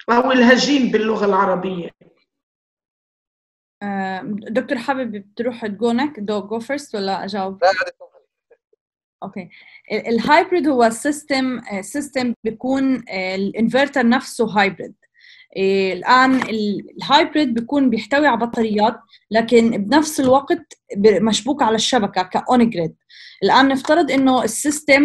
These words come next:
Speaker 2: الأون، إيش ف-، إيش الفرق بين الهايبريد والأون جريد؟ الأون جريد فيش فيه بطاريات. الآن نفترض إنه أنا بستهلك في اليوم عشر موزات،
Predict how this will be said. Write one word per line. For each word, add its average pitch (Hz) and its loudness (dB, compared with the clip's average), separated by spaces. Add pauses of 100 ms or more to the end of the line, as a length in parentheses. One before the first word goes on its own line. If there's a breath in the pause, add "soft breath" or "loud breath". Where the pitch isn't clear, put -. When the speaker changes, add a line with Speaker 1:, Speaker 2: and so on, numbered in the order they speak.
Speaker 2:
الأون، 254 2
إيش 302 0
ف-، - -2
إيش 294 -2
الفرق 262 2
بين 226 4
الهايبريد 226 2
والأون 220 2
جريد؟ 202 0
الأون 285 4
جريد 285 2
فيش - -8
فيه 254 -2
بطاريات. 180 -4 (520 loud breath)
الآن 208 0 (140)
نفترض 262 2
إنه 277 2
أنا 302 8
بستهلك 269 2
في - -6
اليوم 262 4
عشر 247 2
موزات، 208 0